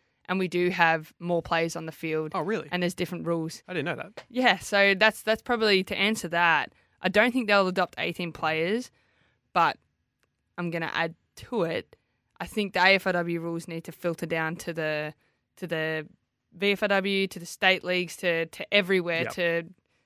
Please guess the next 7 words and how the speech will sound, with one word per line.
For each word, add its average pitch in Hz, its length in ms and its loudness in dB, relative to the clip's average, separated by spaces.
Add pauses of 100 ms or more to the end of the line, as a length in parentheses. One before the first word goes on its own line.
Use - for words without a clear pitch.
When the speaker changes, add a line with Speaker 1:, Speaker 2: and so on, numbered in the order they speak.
(220)
Speaker 1:
Australian 185 560 0
wide. 165 500 0
If - 240 -10
you're 180 80 0
playing 180 520 -2 (680)
women's 190 280 -2
footy, 180 580 0